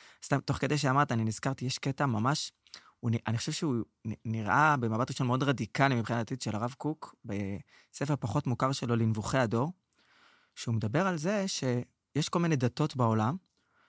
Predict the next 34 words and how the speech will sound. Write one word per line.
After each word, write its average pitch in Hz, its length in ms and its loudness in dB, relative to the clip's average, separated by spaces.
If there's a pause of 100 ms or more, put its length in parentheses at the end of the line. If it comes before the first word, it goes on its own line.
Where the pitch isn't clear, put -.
(220)
הוא 117 100 -2
אומר, 156 80 2
יכול 131 320 0
להיות 208 180 0
שמבחינת 131 560 -4
העם, 160 420 2
שזו 117 400 -2
הדת 139 280 2
שלו, 190 240 -2 (720)
אם 120 60 0
אתה 117 120 -2
עכשיו 190 220 4
תבוא 156 180 4
ותערער 151 580 2
את 143 60 2
זה, 135 300 4
ותערער 117 360 0
את 135 100 -2
הסיפור, 151 560 4
ותגיד, 127 520 0
"הכל 117 380 2
הבל 123 260 2
הבלים", 120 500 2
וכל 131 180 2
מה 143 100 0
שהם 127 180 0
מאמינים 120 460 2
בו, 135 260 2
וזה 113 180 -2
לא 120 80 0
היה, 131 420 6
ו-, 123 60 -6 (680)
זה, 110 240 2 (1600)
זה, 104 260 2